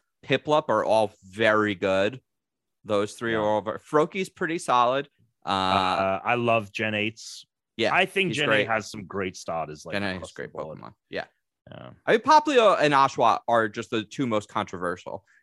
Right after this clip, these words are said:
Speaker 1: and it's partially because they both have kind of, like, clown face aesthetics going on.
Speaker 2: Yes.
Speaker 1: That's really, like, what that is.
Speaker 2: Yeah,
Speaker 1: Like,
Speaker 2: that is what
Speaker 1: they
Speaker 2: that,
Speaker 1: both
Speaker 2: I'm
Speaker 1: have
Speaker 2: realizing
Speaker 1: the
Speaker 2: with
Speaker 1: warm
Speaker 2: Oshawott, that's
Speaker 1: noses.
Speaker 2: totally what's happening. Yeah.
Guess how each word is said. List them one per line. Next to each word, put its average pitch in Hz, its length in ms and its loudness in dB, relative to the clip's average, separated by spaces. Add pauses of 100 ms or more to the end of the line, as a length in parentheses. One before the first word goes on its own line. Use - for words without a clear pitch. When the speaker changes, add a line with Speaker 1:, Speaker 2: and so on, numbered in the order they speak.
Speaker 1:
and 107 120 -2
it's 117 120 -4
partially 175 360 0
because 175 220 -4
they 151 100 0
both 120 300 0
have 123 180 -4
kind 110 240 -2
of, 104 100 -6
like, 101 200 -4
clown 98 380 -2
face 82 300 -10
aesthetics - 480 -12
going 78 180 -8
on. 107 60 -4
Speaker 2:
Yes. - 480 -6 (300)
Speaker 1:
That's 147 180 -2
really, 180 260 2
like, 117 220 0
what 110 180 0
that 98 140 2
is. 98 60 2
Speaker 2:
Yeah, 92 260 -2 (220)
Speaker 1:
Like, 101 200 0
Speaker 2:
that 95 40 -6
is 98 180 -4
what 101 120 0
Speaker 1:
they 147 80 2
Speaker 2:
that, 92 100 0
Speaker 1:
both 143 180 4
Speaker 2:
I'm 107 60 -6
Speaker 1:
have 143 100 4
Speaker 2:
realizing 127 360 2
Speaker 1:
the 117 40 0
Speaker 2:
with 113 100 0
Speaker 1:
warm 117 200 6
Speaker 2:
Oshawott, 113 300 2
that's - 20 -6 (100)
Speaker 1:
noses. 69 240 -8
Speaker 2:
totally 92 500 -4
what's 87 240 -8
happening. 78 520 -10
Yeah. 78 340 -10